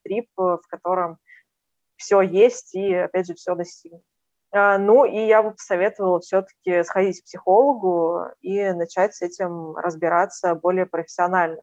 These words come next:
потому что иногда выгорание нельзя вылечить просто какими-то маленькими делами, отдыхом и вниманием к себе. Иногда его нужно, правда,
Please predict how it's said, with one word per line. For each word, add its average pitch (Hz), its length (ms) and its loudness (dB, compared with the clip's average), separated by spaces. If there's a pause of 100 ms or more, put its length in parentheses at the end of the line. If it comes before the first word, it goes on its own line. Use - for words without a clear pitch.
(100)
потому 175 180 -10
что - 280 -10 (320)
иногда 196 720 4
выгорание 185 600 0
нельзя 175 520 0
вылечить 180 520 -6
просто 170 760 0 (1080)
какими-то 202 800 0
маленькими 196 500 0
делами, 190 540 4
отдыхом 185 800 0
и 190 320 -2
вниманием 175 540 -2
к - 60 -20
себе. 165 460 -4 (380)
Иногда 170 460 2
его 190 340 2
нужно, 185 440 -4
правда, 175 640 0